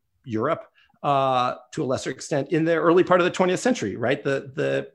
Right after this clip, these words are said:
two thousand eight financial crisis followed a, this kind of over-financialization, like finance got out ahead of the real economy. So you, you need to have a balance. And one of the things that's striking to me about John Law is, is more about a balance of power,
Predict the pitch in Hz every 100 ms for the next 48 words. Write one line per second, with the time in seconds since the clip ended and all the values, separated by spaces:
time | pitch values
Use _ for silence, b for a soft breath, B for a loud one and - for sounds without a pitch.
0 | _ - 202 185 151 190 196 160 190 208
1 | 135 135 120 147 - - b b b _
2 | - 165 170 170 139 131 135 135 - -
3 | _ 151 120 - - 147 147 147 156 151
4 | 147 147 139 135 - 80 98 - 147 139
5 | 143 139 135 120 117 117 110 117 117 -
6 | 143 131 92 - 180 170 190 165 190 190
7 | 247 240 196 139 127 - 107 101 90 -
8 | - B B B B 180 214 311 311 -
9 | 226 185 - 180 143 143 143 139 127 120
10 | - 151 135 196 214 285 160 127 139 _
11 | _ _ _ _ _ b b b b b
12 | - 175 175 131 - _ _ _ _ _
13 | _ _ _ 202 190 202 320 302 - 147
14 | 165 160 139 101 - - 180 170 120 107
15 | 110